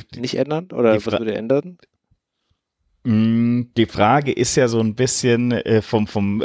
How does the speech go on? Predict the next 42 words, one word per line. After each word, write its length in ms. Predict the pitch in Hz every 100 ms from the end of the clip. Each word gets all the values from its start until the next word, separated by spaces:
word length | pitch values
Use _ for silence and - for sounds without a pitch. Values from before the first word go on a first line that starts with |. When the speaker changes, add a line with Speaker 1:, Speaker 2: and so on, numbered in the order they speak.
| 101
Speaker 1:
System 480 | 104 - 123 135
her, 240 | 135 127 -
normalerweise 680 | 110 92 101 127 113 113 113
könntest 420 | - 123 123 -
du 80 | 117
auch 180 | 101 -
mal 220 | 104 98
wieder 400 | 107 104 104 92
einen 160 | 101
Hasebe 360 | 95 90 104 117
nach 140 | 104
hinten 320 | 92 120 - 107
ziehen 440 | - 120 135 139 - - -
und 320 | - 104 107 -
entsprechend, 720 | - 104 - 104 107 107 98
äh, 420 | 95 104 95 95 95 - -
Hinti 420 | - 104 127 139
nach 160 | 104 92
links, 300 | 117 143 - 113
was 180 | 117
ihm 160 | 123 104
schon 380 | - 139 135 120
noch 120 | 107
ein 40 | 104
bisschen 200 | 104 101
besser 200 | 104 107
gefällt, 260 | 104 120 -
aber 280 | 101 107 - _ 104
prinzipiell 420 | 110 113 117 107
Speaker 2:
Da 60 | 101
musst 160 | 98 101
du 60 | 90
Speaker 1:
ändern 280 | 113 117
Speaker 2:
Dicker 240 | 120 - 123
Speaker 1:
würde 120 | 85
ich 60 | 82
da 80 |
jetzt 180 | 95 87
Speaker 2:
rausnehmen. 160 | - 71
Speaker 1:
gar 60 |
nichts. 340 | 73 65 - - _ _ -
Ja, 360 | 71 73 82